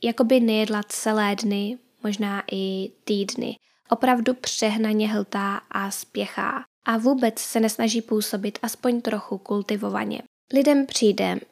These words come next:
že jsou ta videa taková chaotická. Kate je hrozně roztěkaná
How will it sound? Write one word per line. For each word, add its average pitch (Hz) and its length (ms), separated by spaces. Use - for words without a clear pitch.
že 220 140
jsou 226 160
ta 240 120
videa 220 260
taková 214 520
chaotická. - 960
Kate 226 280
je 214 60
hrozně 208 360
roztěkaná 220 920